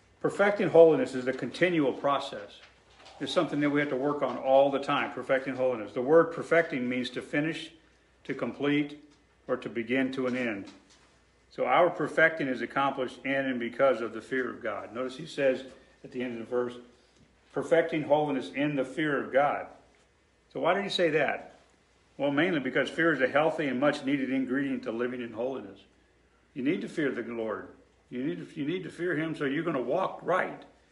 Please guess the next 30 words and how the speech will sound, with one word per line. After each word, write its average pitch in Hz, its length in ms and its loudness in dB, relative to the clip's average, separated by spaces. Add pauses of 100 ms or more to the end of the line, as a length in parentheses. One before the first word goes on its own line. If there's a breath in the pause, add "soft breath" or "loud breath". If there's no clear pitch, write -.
(480 soft breath)
Everybody, 185 380 8
everybody 185 580 6
when 156 180 4
they 156 100 6
were 143 240 4
a - 60 -2
child, 101 420 0 (540)
well, 131 140 -2
maybe 143 220 2
not, 131 120 6
I 139 60 6
don't 139 100 2
know 123 80 0
if - 80 -4
I 110 100 2
should 110 200 -6
say - 180 -6
this 104 240 -10
to - 140 -16
everybody, 98 400 -8
but 117 140 -6
I 127 60 2
know, 156 380 0 (720 loud breath)
I 143 60 2
know 151 180 4
my 165 220 6
kids 143 520 0 (2250)
and 143 200 2
my 165 140 8
sister 135 720 0